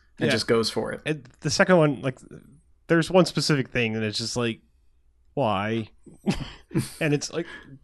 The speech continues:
Speaker 2: Chuck's seen it, right? It, this isn't spoiler. Like, they're,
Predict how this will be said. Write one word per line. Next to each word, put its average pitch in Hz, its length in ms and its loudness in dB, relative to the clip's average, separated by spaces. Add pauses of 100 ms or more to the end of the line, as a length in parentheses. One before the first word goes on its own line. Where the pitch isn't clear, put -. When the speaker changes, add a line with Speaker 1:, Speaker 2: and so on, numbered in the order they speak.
(220)
Speaker 2:
Chuck's - 300 2
seen 82 180 -6
it, 101 120 -6
right? 120 300 -6
It, 139 220 -10
this 190 220 0
isn't 180 240 2
spoiler. 113 420 -2
Like, 117 160 -2
they're, 175 140 0